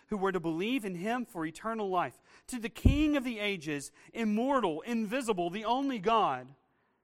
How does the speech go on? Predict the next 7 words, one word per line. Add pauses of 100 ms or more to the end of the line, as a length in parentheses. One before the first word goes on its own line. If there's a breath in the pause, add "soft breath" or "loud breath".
(120)
be
honor (180)
and
glory
forever (220)
and
ever.